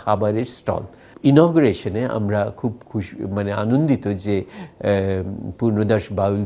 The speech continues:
তিনি সম্মতি দিয়েছেন, তিনি এই ইনগ্রেশন প্রোগ্রামে থাকবেন। এর সঙ্গে আরও বিশিষ্ট মানুষজন আমাদের এই ইনগ্রেশন প্রোগ্রামে থাকবেন। তিন দিনের অনুষ্ঠান, আর তার সাথে চলবে মেলা, খাওয়া দাওয়া, সব কিছু।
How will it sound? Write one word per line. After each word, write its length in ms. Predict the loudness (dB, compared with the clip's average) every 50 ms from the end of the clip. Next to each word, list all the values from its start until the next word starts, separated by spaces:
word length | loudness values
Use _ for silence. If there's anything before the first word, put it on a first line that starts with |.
| -6 -6 -4
তিনি 180 | -2 0 0
সম্মতি 520 | -2 -2 -2 0 0 2 2 2 2 2 2 2
দিয়েছেন, 360 | 0 -2 -4 -4 -6 -8 -8 -8 -6 -4
তিনি 220 | -2 -2 0 0 0 0
এই 180 | 0 -2 -2 -2
ইনগ্রেশন 520 | -2 -2 -2 -2 -4 -4 -6 -6 -8 -8 -8 -8
প্রোগ্রামে 340 | -8 -6 -6 -6 -8 -8
থাকবেন। 440 | -8 -8 -8 -8 -8 -10 -12 -14 -14 -16 -18 -20 _ _ -20 -20 -20 -10 -4 -2
এর 80 | -2 0 2
সঙ্গে 240 | 2 2 2 2 2 0 0 2 2
আরও 200 | 2 4 4 2 2 0 -2 -8 -18 -20 -20 -20 -8 -4
বিশিষ্ট 380 | -4 -2 -2 -2 -4 -4 -2 -2 -2 0 0
মানুষজন 540 | -2 0 0 -2 -2 -2 -2 -2 0 0 0 -2 -2
আমাদের 260 | -2 -2 -2 -2 -2 0 -2
এই 60 | -2 -2 -2
ইনগ্রেশন 540 | -4 -4 -4 -4 -4 -4 -6 -6 -8 -8
প্রোগ্রামে 420 | -6 -6 -6 -4 -2 -2 -2 -2 -2
থাকবেন। 420 | -2 -2 -4 -4 -2 -2 -4 -4 -6 -8 -18 -20 -20 -20 -20 -20 -20 -20 _ _ _ -2
তিন 160 | 0 0 0 2 2
দিনের 280 | 2 2 2 2 0 -2 -4 -10 -20 -20 -20 _ -8 -4 -2
অনুষ্ঠান, 500 | 0 0 -2 -2 -4 -6 -4 -2 -2 -2 -4 -10 -20 _ _
আর 100 | -4 -4 -4 -2 0
তার 140 | 0 0 0
সাথে 280 | 0 -2 -6 -6 -6 -6 -6 -4
চলবে 260 | -4 -2 -2 -2 -4 -4 -6 -12 -20 _ _ -2
মেলা, 340 | 0 2 2 4 4 2 2 0 -2 -6 -14 _ _ _
খাওয়া 300 | -8 -4 -2 0 0 0 0
দাওয়া, 240 | -2 -2 -2 -2 -4 -4 -2
সব 140 | -2 -2 -2 -2 -6
কিছু। 240 | -14 -14 -12 -12 -14